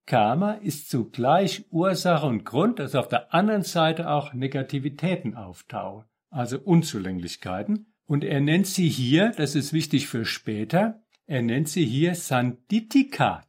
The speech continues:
Die sind sichtbar. Man muss nur hingucken, dann sieht man, das ist gar kein Geheimnis, sondern liegt sozusagen auf dem Tisch. Aber das ist ja erstmal so ein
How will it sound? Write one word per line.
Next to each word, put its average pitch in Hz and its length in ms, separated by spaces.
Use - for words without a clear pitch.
Die 143 140
sind 131 400
sichtbar. 220 760
Man 110 220
muss 143 240
nur 131 160
hingucken, 143 540
dann 110 180
sieht 143 320
man, 202 160
das 110 160
ist 104 160
gar 110 160
kein 107 280
Geheimnis, 113 520
sondern 120 240
liegt 131 220
sozusagen 117 420
auf 107 140
dem 131 120
Tisch. - 380
Aber 143 260
das 151 200
ist - 180
ja 170 80
erstmal 151 400
so 147 240
ein 147 300